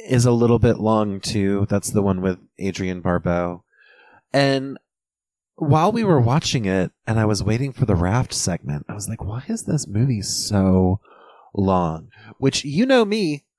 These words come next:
that's not a common complaint for me. Normally I'm like, "Aw, it's been three hours and it's ending already." But, like, legitimately, this one,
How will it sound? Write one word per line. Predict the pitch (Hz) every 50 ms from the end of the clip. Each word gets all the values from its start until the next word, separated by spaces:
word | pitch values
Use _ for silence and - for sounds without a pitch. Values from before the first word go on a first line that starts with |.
| _ -
that's | 113 151 185 226 - -
not | 147 139 156 165
a | 143
common | - - 139 139 127 123 123 113 110
complaint | - - 107 95 - - 110 104 98 85 -
for | - 101 82
me. | 87 98 92 85 80 71 - -
Normally | 110 117 120 135 147 147 143 123
I'm | 110 104 98
like, | 101 98 90 - - -
"Aw, | 147 170 160 131 117 110 107 107 110 131 - _ _ _ _ _ _ _ _ -
it's | - - -
been | - 190 180
three | 170 - 180 175 175
hours | 170 175 180 175 175 170 156
and | - 143
it's | 135 - -
ending | 143 156 156 160 147
already." | 131 110 104 98 123 131 139 147 151 165 175 180 190 190 190 _ _ _ _ _ _ _ _
But, | - 139 139
like, | 143 143 139 -
legitimately, | 151 147 139 - 170 170 165 165 165 151 147 139
this | 127 156 151 -
one, | 190 214 220 208